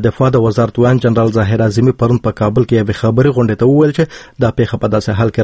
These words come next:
رامنځته شوه چې د ملي اردو سرتیرو یو کمین نیولی و، خو په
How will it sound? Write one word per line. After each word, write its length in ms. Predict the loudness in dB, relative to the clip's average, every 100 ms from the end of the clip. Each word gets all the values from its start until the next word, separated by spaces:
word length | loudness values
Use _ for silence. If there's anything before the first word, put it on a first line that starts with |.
| 0
رامنځته 320 | 0 0 0
شوه 120 | 0 0
چې 120 | -2 -4 -14 -4
د 40 | 0 2
ملي 140 | 2
اردو 220 | 2 0 -4
سرتیرو 420 | -6 0 0 2
یو 80 | 2
کمین 360 | 0 -2 0 2
نیولی 300 | 2 2 0
و، 200 | -2 -4 -8 -20 -20
خو 180 | -4 -2
په 160 | 0